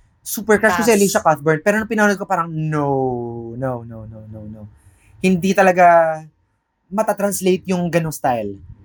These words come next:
Speaker 1: I mean,
Speaker 2: Yeah,
Speaker 1: kahit sa
Speaker 2: yeah.
Speaker 1: atin eh. Parang, ah, ah, like sa mga series ko, like Forever Sucks, I tried to, <clears throat> parang gumawa lang ng, siguro mix ng Western and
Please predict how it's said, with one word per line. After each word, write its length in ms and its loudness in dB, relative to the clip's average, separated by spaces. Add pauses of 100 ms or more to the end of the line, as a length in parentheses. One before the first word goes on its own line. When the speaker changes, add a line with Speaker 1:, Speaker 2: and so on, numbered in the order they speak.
(640)
Speaker 1:
I 80 -2
mean, 160 4
Speaker 2:
Yeah, 160 2
Speaker 1:
kahit 80 -2
sa 120 6
Speaker 2:
yeah. 40 4
Speaker 1:
atin 160 -6
eh. 40 -10
Parang, 280 4
ah, 320 -2
ah, 20 -20 (460)
like 80 2
sa 80 -4
mga 240 -2
series 160 -4
ko, 160 -4
like 80 -2
Forever 320 2
Sucks, 320 -12
I 160 -2
tried 480 4
to, 240 -8 (480)
<clears throat> 580 0
parang 140 0
gumawa 320 6
lang 160 0
ng, 400 -8 (240)
siguro 320 -2
mix 560 -6
ng 160 -10
Western 480 -4
and 240 -10